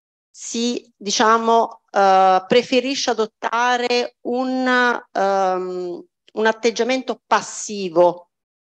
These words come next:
di, eh, diciamo, accettazione? Cioè, si può fare una battaglia, considerato quello anche che ci siamo detti, qui non è un soltanto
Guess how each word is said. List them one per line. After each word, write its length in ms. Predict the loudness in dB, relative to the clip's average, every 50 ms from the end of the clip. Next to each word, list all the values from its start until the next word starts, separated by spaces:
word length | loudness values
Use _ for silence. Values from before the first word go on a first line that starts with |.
| _ _ _ _ _ _ _ _ _ _ _ _ _ _ _ _ _ _ _ _ _ _
di, 320 | _ -8 -6 -6 -6 -6 -8
eh, 420 | -10 -4 0 2 2 2 2 0
diciamo, 300 | -2 -4 -4 -2 -2 -2
accettazione? 1600 | -4 -2 -4 -4 -4 -4 -6 -4 -4 -4 _ _ -2 -2 -2 -2 -6 -18 -10 0 2 4 4 4 4 2 0 -4 -6 -6 -8 _ _ _ _ _ _ _ _ _ _ _ _ _ _ _ _ _
Cioè, 140 | -12 -12 -12
si 280 | -10 -4 -2 -2 -2
può 180 | 4 4 4 4
fare 460 | 4 0 0 2 4 4 4 4 2
una 180 | 2 2 0 0
battaglia, 1000 | 2 0 -2 -2 -2 -4 0 2 2 2 2 0 0 -2 -2 0 0 2 0 0 -2 -6 _ _ _ _ _ _ _ _ _ _ _ _ _ _
considerato 840 | 0 0 0 0 -2 -6 -6 -2 -2 0 0 -2 -2 -2 -4 -6 _
quello 360 | _ -2 -2 -2 0 0 -2 0
anche 300 | 0 -2 -2 -6 -8 -12
che 100 | -10 -12
ci 140 | -12 -10
siamo 260 | -8 -6 -4 -2 0 4
detti, 520 | 4 4 4 2 -2 _ _ -12 -12 -10
qui 120 | -6 -4
non 140 | -2 0 0
è 60 | 0
un 100 | 0 -2
soltanto 960 | -2 -2 -4 -4 -4 -2 0 0 0 0 -2 -6 -2 0 0 0 0 -2 _